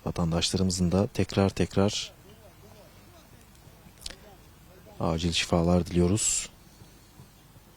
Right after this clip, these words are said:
Umuyoruz ki en yakın zamanda yaralarımızı sarma süreci tamamlanır.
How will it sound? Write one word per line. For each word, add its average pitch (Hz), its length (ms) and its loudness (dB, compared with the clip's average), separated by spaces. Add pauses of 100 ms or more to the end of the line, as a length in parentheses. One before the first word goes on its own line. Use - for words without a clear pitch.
(640)
Umuyoruz 90 400 0
ki 98 280 -4 (840)
en 110 80 4
yakın 98 280 4
zamanda 90 400 4
yaralarımızı 90 680 2 (2750)
sarma 95 400 2
süreci 92 340 2
tamamlanır. 95 720 2